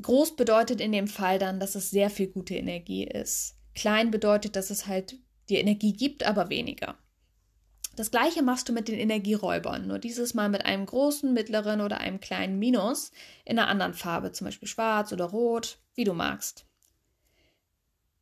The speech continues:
Nimm dir die Zeit dafür, ähm, genau dein,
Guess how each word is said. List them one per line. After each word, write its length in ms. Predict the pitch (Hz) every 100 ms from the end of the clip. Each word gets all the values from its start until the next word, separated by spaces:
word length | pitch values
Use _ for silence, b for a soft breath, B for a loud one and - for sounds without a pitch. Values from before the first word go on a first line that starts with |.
| _ _ _ _ _ _ _ _ _ -
Nimm 220 | 262 277
dir 100 | 220
die 140 | 196
Zeit 260 | - 294 330
dafür, 640 | 294 294 - 254 247 247 -
ähm, 500 | 208 202 202 208 208
genau 460 | 269 247 185 196
dein, 480 | 196 190 196 208 226